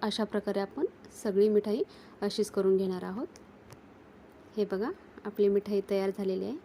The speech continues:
एक मी तुम्हाला तोडून दाखवते. दिसायला पण एकदम सुंदर आणि छान दिसत आहे, खायला पण तितकीच टेस्टी आहे. तर या मिठाईचं नाव आहे चंद्रकला मिठाई.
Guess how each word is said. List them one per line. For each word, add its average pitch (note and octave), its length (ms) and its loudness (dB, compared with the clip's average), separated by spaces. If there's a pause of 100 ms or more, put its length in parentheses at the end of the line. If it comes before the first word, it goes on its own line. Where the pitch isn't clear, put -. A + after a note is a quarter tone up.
(100)
एक G3+ 200 2
मी G3 100 6
तुम्हाला G3 400 2 (180)
तोडून G3 280 6
दाखवते. F#3+ 460 -4 (680)
दिसायला G#3 420 2
पण C4 240 -6
एकदम G#3 320 0 (800)
सुंदर A3 460 -2 (100)
आणि G#3 180 2 (100)
छान G#3 160 0
दिसत G3 340 2
आहे, G#3 200 -4 (440)
खायला G3+ 260 2
पण C#4+ 180 -4 (120)
तितकीच B3 360 -6 (540)
टेस्टी G#3 360 4
आहे. G3+ 240 -2 (1700)
तर G#3+ 160 4
या A3 220 2 (160)
मिठाईचं G#3+ 600 6
नाव G3+ 220 4
आहे G3 260 0 (280)
चंद्रकला G#3 640 4 (120)
मिठाई. G#3 400 4